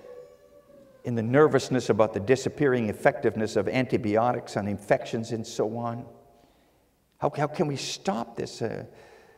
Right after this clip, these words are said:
you notice it in debates about budgets and growing deficits and financial problems and issues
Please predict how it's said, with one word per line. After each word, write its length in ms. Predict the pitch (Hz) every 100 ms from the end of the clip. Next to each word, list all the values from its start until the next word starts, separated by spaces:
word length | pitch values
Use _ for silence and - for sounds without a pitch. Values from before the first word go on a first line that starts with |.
| _ _ -
you 140 | 120 131
notice 340 | 151 139 135
it 120 | 135
in 140 | 135 131
debates 520 | 110 147 156 151 160
about 420 | 131 110 - -
budgets 540 | 143 147 151 147 -
and 240 | 113 104 98
growing 400 | 135 151 131 104
deficits 640 | 156 151 139 - 139 - -
and 240 | 107 98
financial 720 | - - 127 127 156 147 139
problems 640 | 123 - 170 156 151 147 139
and 120 | 127
issues 520 | 147 - 160 151 -